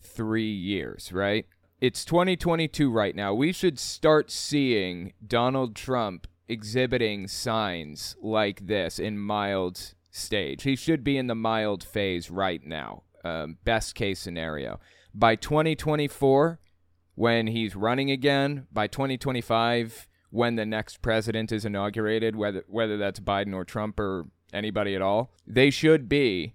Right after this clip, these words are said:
hypothetically, Do-, Trump or Biden, completely incapable of functioning by the time the next presidential inauguration takes place. This is a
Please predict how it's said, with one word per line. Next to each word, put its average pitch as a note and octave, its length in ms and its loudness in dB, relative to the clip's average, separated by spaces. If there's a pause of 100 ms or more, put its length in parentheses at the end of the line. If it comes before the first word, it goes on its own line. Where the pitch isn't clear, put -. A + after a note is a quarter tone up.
(160)
hypothetically, C3 1000 2 (480)
Do-, A#2+ 200 4 (140)
Trump D#3 440 2
or F#3 200 8
Biden, G2 460 2 (240)
completely A3 800 4
incapable F#3 640 4
of C3+ 100 4
functioning B2+ 640 0 (760)
by B2+ 280 6
the A#2 120 4
time C3+ 600 2 (480)
the A2 360 2
next B2+ 420 0
presidential A#2 680 0
inauguration G2 680 0
takes F2 320 -6
place. - 520 -8 (440)
This D3+ 380 0
is C#3+ 440 0
a A#2+ 420 4